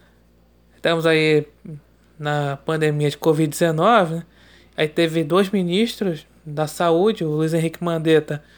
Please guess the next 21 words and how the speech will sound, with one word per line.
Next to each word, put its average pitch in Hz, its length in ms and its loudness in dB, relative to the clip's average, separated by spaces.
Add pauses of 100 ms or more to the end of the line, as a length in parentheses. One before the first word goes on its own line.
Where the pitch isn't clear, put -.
(240)
e 190 60 -2
o 196 60 2
Nelson 175 320 2
Tais. 202 480 -2 (540)
O 190 280 0
Mandetta 175 480 0
foi 160 340 -2
demitido 196 800 -2
e 240 140 0
o 254 200 -2 (140)
Nelson 196 300 0
Tais 208 320 2
se 262 320 2
demitiu. 180 560 -2 (1700)
E 190 100 0
aí 156 120 4
tá 175 140 -2
lá 175 140 2
o 185 80 4
general, 202 640 0 (1500)
que, 170 540 2